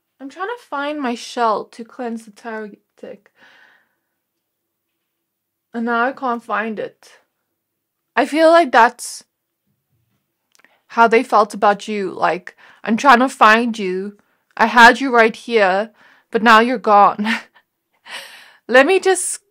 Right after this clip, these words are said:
cleanse it with the rose quartz. <laughs> And now I have to use something else. So it's like this type of feeling of, "I had you right here, but now you're gone. And now I have to settle for less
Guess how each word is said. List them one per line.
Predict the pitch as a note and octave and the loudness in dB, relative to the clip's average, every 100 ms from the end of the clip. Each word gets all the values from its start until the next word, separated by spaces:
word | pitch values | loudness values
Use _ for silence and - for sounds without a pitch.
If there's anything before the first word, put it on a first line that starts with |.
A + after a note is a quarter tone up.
| - | -18
cleanse | - C#4 C4+ B3+ | -2 0 0 -4
it | C4+ | -8
with | A3 C4 | -6 -4
the | B3 | -4
rose | A3 F#3 G#3 G#3 | -2 -2 -4 -6
quartz. | - - - - | -10 -12 -12 -8
<laughs> | - D4+ - _ _ _ _ - _ A#4+ - - - - F4 | -2 -2 -4 _ _ _ _ -20 _ -20 -18 -16 -14 -10 -2
And | A#3 | 4
now | C4 C4+ | 8 8
I | E4 | 8
have | D#4 D4+ D4+ | 6 4 0
to | |
use | C4+ A#3 A#3+ | -2 -2 -4
something | B3+ B3 A3 G#3 | -6 -6 -6 -6
else. | - F3 C3 - - - - - - | -4 -4 -4 -12 -18 -20 -20 -20 -20
So | - - C4+ | -6 0 2
it's | C4+ C4 | 2 2
like | C4 B3+ A#3 - _ _ _ _ _ _ _ | 2 2 -2 -16 _ _ _ _ _ _ _
this | B3+ D4 | -10 -8
type | - D4+ | -4 -4
of | D4+ D4+ | -4 -8
feeling | - C4 C4 C4+ B3 | -8 -8 -6 -8 -4
of, | G3+ A3 A3 G3+ - _ _ _ - | 0 0 0 -6 -20 _ _ _ -2
"I | B3 | -2
had | A3+ A#3+ C4 | 4 4 4
you | D4 | 0
right | B3+ A#3+ A#3 | 0 -2 -2
here, | - G#3+ G#3 A3+ | -8 -2 -2 -2
but | A3+ G#3+ | -4 -4
now | G#3+ | -2
you're | G#3+ A3 | 0 -2
gone. | F#3+ G3 F#3+ A3 C4+ _ _ _ - | -2 -2 -2 -2 -6 _ _ _ -4
And | A3 | 0
now | A3 A3 | 4 4
I | A#3+ | 4
have | A3+ G#3+ G#3+ | 2 0 0
to | A3+ | -10
settle | - G#3 G#3 G#3 | -4 -2 -2 -4
for | G#3 G3+ | -6 -8
less | F#3+ F3 G3+ - - - | -6 -6 -8 -14 -20 -20